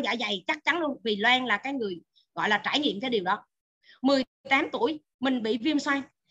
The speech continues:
uống thuốc viêm xoang xong mười chín tuổi đau dạ dày. Và uống thuốc đau dạ dày và viêm xoang từ đó cho tới năm ba mươi sáu tuổi. Thì ba mươi sáu tuổi thì thêm cái cao huyết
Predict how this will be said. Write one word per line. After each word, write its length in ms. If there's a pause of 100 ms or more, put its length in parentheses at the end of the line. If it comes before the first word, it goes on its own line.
uống 220
thuốc 180
viêm 160
xoang 200
xong 260
mười 280
chín 260
tuổi 300 (200)
đau 260
dạ 180
dày. 220 (260)
Và 200
uống 220
thuốc 180
đau 180
dạ 240
dày 280 (160)
và 260
viêm 160
xoang 320
từ 180
đó 300
cho 120
tới 280
năm 260
ba 220
mươi 440 (100)
sáu 180
tuổi. 280 (260)
Thì 100
ba 260
mươi 180
sáu 300
tuổi 180
thì 100
thêm 260
cái 180
cao 180
huyết 180